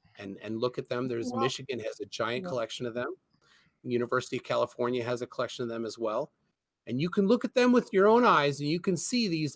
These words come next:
Speaker 1: ancient books that people had to have accurate,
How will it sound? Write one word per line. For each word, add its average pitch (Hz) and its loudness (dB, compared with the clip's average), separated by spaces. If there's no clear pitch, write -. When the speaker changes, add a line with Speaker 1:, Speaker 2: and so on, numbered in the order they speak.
Speaker 1:
ancient 202 0
books 156 2
that 147 -2
people 190 -4
had 185 -2
to 208 2
have 175 0
accurate, 151 -6